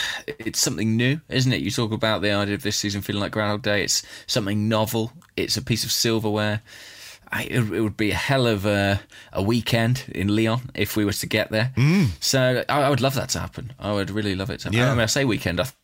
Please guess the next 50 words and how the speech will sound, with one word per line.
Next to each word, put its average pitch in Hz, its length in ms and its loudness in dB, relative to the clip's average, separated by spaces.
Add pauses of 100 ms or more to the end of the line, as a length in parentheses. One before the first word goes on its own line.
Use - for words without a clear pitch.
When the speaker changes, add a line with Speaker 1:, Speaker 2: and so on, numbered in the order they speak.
(260)
Speaker 1:
think 120 180 0
the - 80 -8
film 98 300 -2
might 82 180 0
actually 78 200 -2
be 90 100 0
on 85 100 -2
a 80 60 -4
Wednesday, 90 540 -4
so - 160 -6
I 76 40 -2
might 85 140 0
have 67 100 -2
got 80 140 -2
that 73 180 -2
wrong. 95 220 2
Speaker 2:
Oh, 101 200 4
really? 123 280 2 (140)
Speaker 1:
<laughs> - 180 -2
But, - 260 2
uh, 120 320 4 (320)
yeah, 107 320 4
yeah, 101 220 4
that's 90 140 -2
a - 20 -4
blow, 82 240 -2
isn't 98 180 0
it? - 160 -6
Speaker 2:
Well, 117 160 -4
Speaker 1:
But 98 140 2
we'll 113 80 2
Speaker 2:
that 131 60 4
Speaker 1:
see. 110 160 2
Speaker 2:
is 85 100 -4
bad. 87 140 -6
Speaker 1:
We'll 107 100 2
see. 73 200 -2 (220)
Speaker 2:
Okay. 98 460 -6 (180)
Okay. 233 280 2
Speaker 1:
We'll 107 100 2
cross 110 180 0
that 87 160 2
bridge 95 160 0
when 90 100 0
we 92 80 0
come 92 180 0
to 78 160 0
it. - 60 -2
Speaker 2:
Yes, 135 360 2
indeed. 104 400 0